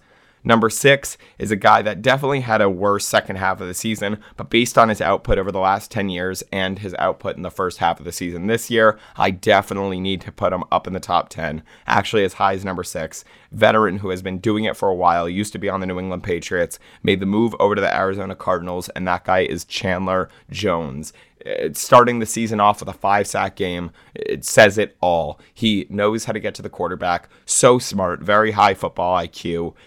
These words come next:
and just seems like he always knows how to make the right play at the right time. I love Chandler Jones, freak of nature as well, can just bull rush and from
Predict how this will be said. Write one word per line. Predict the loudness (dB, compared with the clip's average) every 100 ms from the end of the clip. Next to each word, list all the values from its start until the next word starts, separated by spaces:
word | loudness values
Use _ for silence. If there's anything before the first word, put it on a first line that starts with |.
| _
and | -6 -4 -4
just | -8
seems | -6 -8 -4
like | -6 -6
he | -6
always | 2 2 2 -4
knows | -6 -6
how | -6
to |
make | -6 -6
the | 0
right | 0 0
play | -2
at | -2
the | -2
right | -2 -2
time. | -2 -2 -2 -8 _ _
I | -2
love | 0 0
Chandler | 0 -2 -2
Jones, | -2 -2 -2 -6 -12 _
freak | -4 2 4 4
of | 2
nature | 2 0 -2
as | -2 0
well, | 2 2 0
can | -6
just | -8 -10 -6
bull | 0 2 4
rush | 4 4 2 -4 -8 -18 -8
and | -4 -4 -6 -10
from | -2 -2